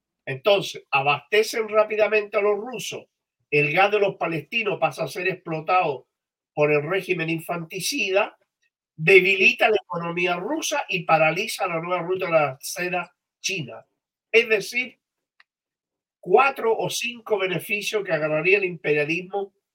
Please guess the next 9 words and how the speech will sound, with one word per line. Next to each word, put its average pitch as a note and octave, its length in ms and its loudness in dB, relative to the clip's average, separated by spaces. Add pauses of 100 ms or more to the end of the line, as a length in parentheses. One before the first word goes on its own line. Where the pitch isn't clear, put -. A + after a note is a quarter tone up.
(260)
y C#3 140 -4
el D3+ 100 0
Estado F3 340 -2
infanticida F3+ 1000 -4 (720)
llevando E3 440 -2
a D#3+ 60 -6
cabo F3 420 -2
esta F#3+ 300 -2
ruta. - 460 -10